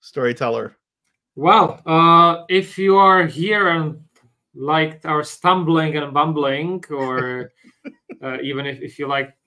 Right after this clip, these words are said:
Speaker 2: and made sense out of it, and, uh, also follow the chat, please give us a like to let everybody know that, uh, this is something worth watching. Uh, it helps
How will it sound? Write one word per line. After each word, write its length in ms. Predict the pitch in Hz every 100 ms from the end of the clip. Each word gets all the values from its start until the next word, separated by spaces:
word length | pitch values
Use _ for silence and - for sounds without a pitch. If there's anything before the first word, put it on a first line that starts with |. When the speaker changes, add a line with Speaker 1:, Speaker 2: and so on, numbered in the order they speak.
| -
Speaker 2:
and 120 | 139
made 160 | 135
sense 300 | 131 160 151
out 240 | 151 170 156
of 140 | 143
it, 280 | 143 175 - - _ _ 135
and, 320 | 127 127 123 - -
uh, 180 | 135
also 300 | 135 131 143
follow 220 | 131 139 127
the 180 | 127
chat, 420 | - 175 156 156 -
please 300 | 180 208 156
give 160 | 180
us 140 | 180 160
a 80 |
like 340 | 151 156 190 196 _
to 300 | 156 _ 143
let 220 | 139 135 143
everybody 400 | 135 135 135 139
know 220 | 139 143
that, 280 | 147 135 131 131
uh, 80 | 127
this 180 | 127 -
is 140 | 127
something 420 | - 131 123 127 120 -
worth 360 | 127 127 123 _ _ _ _ _ _
watching. 680 | 120 139 143 - 175 214 226 _ _ _ _ _
Uh, 480 | 127 127 127 127 127 139
it 140 | 123
helps 320 | 139 135 -